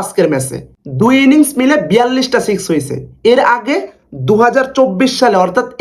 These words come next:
এবারের আইপিএল এই সানরাইজার্স হায়দ্রাবাদ এবং মুম্বাই ইন্ডিয়ান্সের ম্যাচে আটত্রিশটা সিক্স হয়েছে। এবং আরেকটা রেকর্ড হচ্ছে, দুই দলের প্রত্যেকটা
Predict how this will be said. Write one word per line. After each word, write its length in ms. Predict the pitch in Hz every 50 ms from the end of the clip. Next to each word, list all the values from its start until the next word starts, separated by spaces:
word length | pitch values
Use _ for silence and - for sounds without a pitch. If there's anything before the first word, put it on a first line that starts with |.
| 233
এবারের 300 | 240 240 254 247 254 247 240 226
আইপিএল 360 | 226 220 233 247 254 262 269 311
এই 60 | 349 381 370 - - - _ - - -
সানরাইজার্স 580 | 190 190 208 202 220 240 233 233 262 254 - -
হায়দ্রাবাদ 460 | 151 151 160 160 214 226 226 247 254 247 220 196
এবং 100 | 214 226 196 190
মুম্বাই 260 | 196 196 196 208 214 214
ইন্ডিয়ান্সের 420 | 214 214 233 240 240 240 269 240 202
ম্যাচে 260 | 185 185 180 185 247 294 - - - - _ _ _ - 165
আটত্রিশটা 500 | 196 196 - - - 262 254 247 - - - -
সিক্স 140 | 196 190 - -
হয়েছে। 240 | 175 147 131 - - - - - - 190
এবং 120 | 214 262 262 - - 131
আরেকটা 320 | 190 214 254 254 - - 311 294
রেকর্ড 240 | 277 269 - 247 208 196
হচ্ছে, 240 | 190 - - - 196 196 190 196 - 208
দুই 120 | 233 262 262 262
দলের 260 | 269 269 262 277 277 277 277 - -
প্রত্যেকটা 680 | 247 254 262 - - - - 302 311 311 - - 302